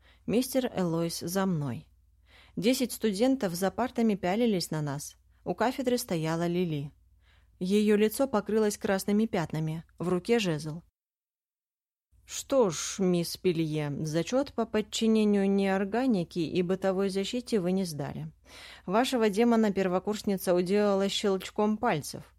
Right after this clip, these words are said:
строго заявил мистер Элоиз. "Но я,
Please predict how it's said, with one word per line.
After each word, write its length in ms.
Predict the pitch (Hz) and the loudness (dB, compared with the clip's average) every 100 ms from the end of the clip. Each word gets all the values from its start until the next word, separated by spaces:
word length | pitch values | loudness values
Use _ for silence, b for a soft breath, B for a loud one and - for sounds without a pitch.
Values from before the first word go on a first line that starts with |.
| _ _ _ _ | _ _ _ _
строго 420 | - - 180 175 175 | -12 -4 0 0 0
заявил 420 | 165 165 170 226 | -2 0 0 2
мистер 440 | 185 170 - 196 - | 2 -2 -6 -6 -4
Элоиз. 480 | 196 151 135 - _ _ _ _ _ - | -4 -4 -6 -10 _ _ _ _ _ -2
"Но 100 | 190 | 0
я, 400 | 190 214 233 240 | 2 2 0 -2